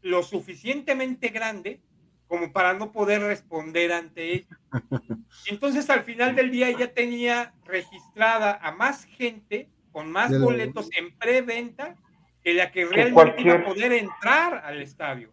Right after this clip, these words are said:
Speaker 1: al concierto.
Speaker 2: Ok, ok.
Speaker 3: ¿Y era
Speaker 2: No.
Speaker 3: un solo concierto?
Speaker 1: No, no, estoy hablando de la gira total.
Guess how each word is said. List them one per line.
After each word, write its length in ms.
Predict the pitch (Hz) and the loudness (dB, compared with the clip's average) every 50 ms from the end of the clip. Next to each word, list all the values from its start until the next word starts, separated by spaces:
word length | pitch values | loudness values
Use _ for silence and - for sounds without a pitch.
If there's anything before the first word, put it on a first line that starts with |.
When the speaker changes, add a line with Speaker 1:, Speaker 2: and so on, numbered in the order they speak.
| - | -18
Speaker 1:
al 220 | 139 135 135 139 135 | -14 -14 -14 -14 -14
concierto. 560 | 143 139 131 123 - _ 131 120 117 - _ _ _ _ _ _ _ _ _ _ _ - 110 | -16 -18 -18 -18 -18 _ -14 -14 -14 -16 _ _ _ _ _ _ _ _ _ _ _ -6 -6
Speaker 2:
Ok, 200 | 113 110 - 113 113 113 123 143 151 135 | -6 -4 -2 -2 -2 -2 -2 -4 -4 -6
ok. 180 | 113 110 - 117 117 135 160 - _ _ _ - - - | -6 -6 -4 -4 -4 -4 -6 -10 _ _ _ -20 -12 6
Speaker 3:
¿Y 100 | 170 190 | 12 12
era 220 | 208 226 226 226 233 | 12 12 12 12 10
Speaker 2:
No. 140 | 233 233 214 | 8 10 10
Speaker 3:
un 180 | 226 247 233 233 | 10 10 10 10
solo 220 | 233 220 220 214 214 | 10 10 10 10 10
concierto? 800 | - 196 170 - - 190 190 190 185 170 294 359 339 - - - _ _ _ _ _ _ _ | 8 6 4 10 12 12 12 12 12 10 8 8 6 0 -6 -14 _ _ _ _ _ _ _
Speaker 1:
No, 120 | 277 285 | 4 4
no, 280 | 285 277 247 247 294 320 | 6 6 6 6 6 6
estoy 220 | 311 - - 247 269 | 4 4 4 6 6
hablando 240 | 262 247 262 294 339 | 6 6 2 0 0
de 80 | 330 | 0
la 100 | 220 147 | 0 0
gira 360 | - - 226 262 277 254 - | -2 -4 -2 0 0 0 -2
total. 540 | - 147 131 - 214 269 339 370 330 - - | -6 -14 -8 -4 -2 0 0 0 -2 -6 -8